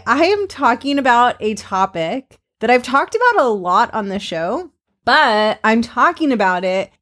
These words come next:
in a way that I have never talked about on this show before. And I'm getting into the nitty-gritty of some of the behind-the-scenes work that I do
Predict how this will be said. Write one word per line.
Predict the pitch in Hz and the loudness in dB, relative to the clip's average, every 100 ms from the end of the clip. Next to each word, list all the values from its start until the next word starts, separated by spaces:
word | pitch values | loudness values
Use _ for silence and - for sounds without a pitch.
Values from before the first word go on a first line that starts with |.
| - | -2
in | 233 | 0
a | 240 | 0
way | 196 214 220 233 | 0 0 2 2
that | 240 - | 0 0
I | 202 | 0
have | 214 196 | 0 -2
never | 185 180 196 196 208 202 202 _ _ _ - | -6 -2 -2 0 -2 -2 -4 _ _ _ -16
talked | 202 311 370 453 | -4 2 2 0
about | - 214 202 | 2 4 4
on | - 214 226 | 4 2 2
this | 240 269 | -2 -4
show | - - 262 427 | -6 0 2 2
before. | 403 302 226 190 180 175 233 240 - _ _ - | 0 0 -2 0 2 2 0 -2 -16 _ _ -2
And | 247 | 2
I'm | 269 262 | 4 4
getting | - 247 330 523 605 587 - | 2 2 4 4 2 -2 -2
into | 269 302 311 339 | 0 2 0 -2
the | 277 | 0
nitty-gritty | 294 240 202 240 262 262 214 170 - 190 190 214 262 262 202 185 220 269 - _ _ _ | 2 2 0 0 2 0 -2 -8 -14 -14 -4 0 2 2 0 -2 -2 -4 -6 _ _ _
of | 214 214 214 202 220 | 2 4 4 2 0
some | 254 240 | 0 2
of | |
the | 285 | 2
behind-the-scenes | 440 440 - 185 208 233 254 247 247 - 202 202 214 208 | 2 0 0 -2 2 4 2 2 0 -2 0 4 4 0
work | 175 190 202 196 | -2 0 0 -2
that | 190 202 | -2 2
I | 208 | 2
do | 170 175 185 180 185 190 | 0 0 0 2 2 -2